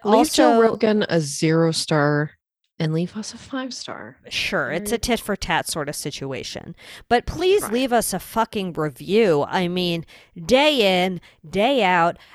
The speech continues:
Speaker 2: I ask, no reward. It's like I
Speaker 1: We're
Speaker 2: don't even exist.
Speaker 1: dying to read good news about ourselves.
Speaker 2: Like,
Speaker 1: We love
Speaker 2: just
Speaker 1: to hear it.
Speaker 2: give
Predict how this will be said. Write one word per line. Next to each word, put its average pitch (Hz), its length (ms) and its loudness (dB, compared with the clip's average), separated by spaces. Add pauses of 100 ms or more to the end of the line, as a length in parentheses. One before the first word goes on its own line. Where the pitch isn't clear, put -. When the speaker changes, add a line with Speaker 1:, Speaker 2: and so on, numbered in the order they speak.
(120)
Speaker 2:
I 196 240 2
ask, 165 560 -2 (140)
no 185 260 4
reward. 156 640 -4 (280)
It's - 300 -2
like 220 240 2
I 220 80 4
Speaker 1:
We're 196 80 0
Speaker 2:
don't 196 220 4
even 196 260 0
exist. 151 960 -2 (580)
Speaker 1:
dying 147 420 -2
to 147 160 -6
read 131 360 -8
good 156 180 -2
news 170 300 0
about 131 240 -6
ourselves. - 720 -10 (240)
Speaker 2:
Like, 349 220 0
Speaker 1:
We 226 160 2
love 247 140 2
Speaker 2:
just 226 120 0
Speaker 1:
to 175 60 -2
hear 123 240 -8
it. - 200 -12
Speaker 2:
give 403 240 2